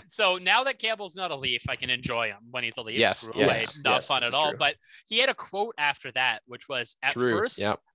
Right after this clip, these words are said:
Speaker 1: I was so mad 'cause I let in a goal, but then I saw it and I looked at him like, 'Oh, that's the rookie?' That was pretty cool." I'm like, "Oh, it's just so nice." <laughs>
Speaker 3: Yeah. <laughs> Yeah. Yeah. Campbell's a good guy. I hope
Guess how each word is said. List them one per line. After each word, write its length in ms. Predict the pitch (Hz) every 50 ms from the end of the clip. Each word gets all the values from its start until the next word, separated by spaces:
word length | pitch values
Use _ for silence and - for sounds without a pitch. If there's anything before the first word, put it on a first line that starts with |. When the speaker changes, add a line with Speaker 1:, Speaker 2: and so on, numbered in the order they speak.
| _
Speaker 1:
I 140 | 151 160 165
was 180 | 165 160 147 -
so 280 | - - 185 196 208
mad 460 | 214 175 143 117 110 117 131 165 170
'cause 140 | - 180 156
I 60 | 151
let 180 | 139 135 143 151
in 100 | 156 139
a 60 | 131
goal, 260 | 110 - 117 123 151
but 140 | 165 160 -
then 100 | 151 185
I 80 | 202 -
saw 360 | - - - 110 131 185 285
it 20 |
and 100 | 302 190
I 80 | 147 131
looked 240 | 123 143 165 - 240
at 80 | 226
him 80 | 226 214
like, 140 | 165 139 123 - -
'Oh, 60 | 139 143
that's 200 | 117 135 - -
the 100 | - 123
rookie?' 420 | 113 120 180 - - 330 339 339 - - - - - - _
That 140 | 320 320 269
was 120 | 214 -
pretty 260 | - - 220 202 180 165
cool." 240 | - - 247 233 214
I'm 160 | - - 208
like, 140 | 269 330 480
"Oh, 160 | 370 359 302
it's 120 | 285 302 -
just 180 | 349 330 -
so 140 | - 196 165 156
nice." 320 | 151 117 113 143 151 - -
<laughs> 140 | - -
Speaker 3:
Yeah. 300 | - 151 151 151 135 117 - - _
<laughs> 160 | - 135 -
Yeah. 220 | 277 196 139 - - -
Yeah. 200 | 139 135 127 127
Campbell's 280 | - - 180 175 151
a 60 | 139
good 180 | - 117 113 104
guy. 80 | 110 107 107 107 113 - _ _ _ _ _ _
I 100 | - 131
hope 240 | 131 143 143 135 139